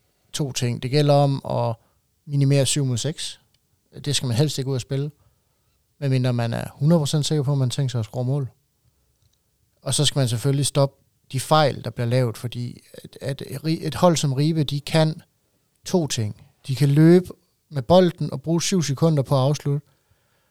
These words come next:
Og så kan de trække tempoet helt ud og bruge et minut og tyve på at komme ind i midtzonen og fedte et eller andet stående skud af.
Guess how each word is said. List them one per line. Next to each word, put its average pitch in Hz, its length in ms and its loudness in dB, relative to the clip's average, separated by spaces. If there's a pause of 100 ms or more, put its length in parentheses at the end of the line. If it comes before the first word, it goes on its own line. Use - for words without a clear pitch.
(120)
Og 147 120 -2
så 175 100 4
kan 165 80 0
de 156 80 -2
trække 147 300 -2
tempoet 180 380 2
helt 175 220 4
ud 170 360 0
og 143 100 -8
bruge 160 300 0 (400)
et 143 200 -6
minut 160 240 6
og 208 100 6
tyve 170 400 4 (560)
på 160 460 -2
at 123 80 -4 (120)
komme 156 240 4
ind 170 80 6
i 156 40 6
midtzonen 151 600 2
og 139 160 -2
fedte - 400 -4
et 160 40 -2
eller 147 220 0
andet 139 140 0
stående 139 320 0
skud 120 200 -6
af. 101 220 -8